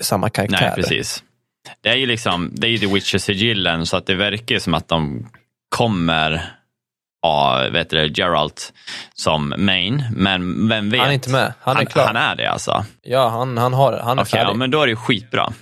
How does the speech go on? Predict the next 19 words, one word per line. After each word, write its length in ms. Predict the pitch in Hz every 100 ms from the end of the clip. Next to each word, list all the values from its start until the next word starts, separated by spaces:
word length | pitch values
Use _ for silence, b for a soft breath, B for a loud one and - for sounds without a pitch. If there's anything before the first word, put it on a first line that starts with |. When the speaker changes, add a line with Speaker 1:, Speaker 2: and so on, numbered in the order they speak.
| _ _
Speaker 1:
Det 160 | 127
var 260 | 135 123 117
en 140 | 117
supertydlig 540 | 117 123 113 110 131 104
med 120 | 98
att 100 | 113
han 160 | 120 127
hade 180 | 117
bara 140 | 117 104
trilogin, 480 | - 107 110 127 135
så 100 | 104
han 200 | 113 107
är, 80 |
han 160 | 101 104
är 40 |
Speaker 2:
Fan 140 | 104 143
Speaker 1:
klar. 100 | 82
Speaker 2:
vad 120 | 87
bra. 240 | 76 58